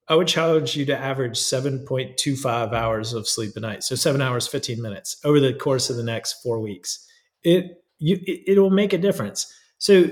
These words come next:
professional cyclists are pro sleepers. I'm sure Lance is getting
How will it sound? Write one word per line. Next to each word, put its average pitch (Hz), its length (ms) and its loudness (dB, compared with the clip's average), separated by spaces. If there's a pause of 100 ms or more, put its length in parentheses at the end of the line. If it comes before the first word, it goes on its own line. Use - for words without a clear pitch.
(400)
professional 185 580 0
cyclists 123 800 -2
are 131 200 -2
pro 143 500 0
sleepers. - 840 -6
I'm 131 140 -2
sure 170 640 2 (480)
Lance 135 580 0
is 127 160 -2
getting 120 640 -2